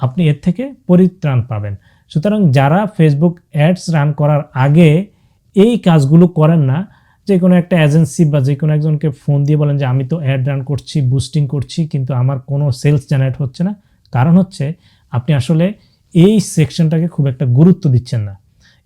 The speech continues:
এই সেকশনটাকে গুরুত্ব দিয়ে আপনি যদি অ্যাড সেট,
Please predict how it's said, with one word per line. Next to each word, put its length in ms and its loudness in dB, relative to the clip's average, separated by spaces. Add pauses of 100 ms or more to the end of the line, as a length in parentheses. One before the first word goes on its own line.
এই 160 2
সেকশনটাকে 640 -2
গুরুত্ব 500 0
দিয়ে 220 2
আপনি 280 -4
যদি 300 -2
অ্যাড 240 -2
সেট, 320 -6